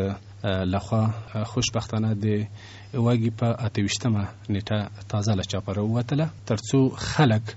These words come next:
په سیاسي لحاظ باندې، په فرهنګي لحاظ باندې راویښ او بیدار سي. او که خدای وکړي چې د ویښ اونیزې په لوستلو سره د میدان وردګ ولایت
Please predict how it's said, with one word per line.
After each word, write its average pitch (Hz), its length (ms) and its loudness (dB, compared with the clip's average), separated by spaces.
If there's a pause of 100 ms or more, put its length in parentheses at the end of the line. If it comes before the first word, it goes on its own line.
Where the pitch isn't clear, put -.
(100)
په 110 260 4
سیاسي 110 420 2
لحاظ 110 320 4
باندې، 104 220 2 (120)
په 104 200 0
فرهنګي 101 460 0
لحاظ 101 240 0
باندې 98 320 0
راویښ 117 240 2 (140)
او 110 40 0 (100)
بیدار 120 320 2
سي. 120 120 2
او 120 140 4 (240)
که 117 80 2
خدای 127 260 4
وکړي 123 280 4
چې 120 120 2
د 110 80 2 (120)
ویښ 143 160 6 (280)
اونیزې 120 420 6 (380)
په 110 100 2
لوستلو 107 380 2
سره 107 160 4
د 101 160 4
میدان 98 300 2
وردګ 123 240 4
ولایت 113 360 4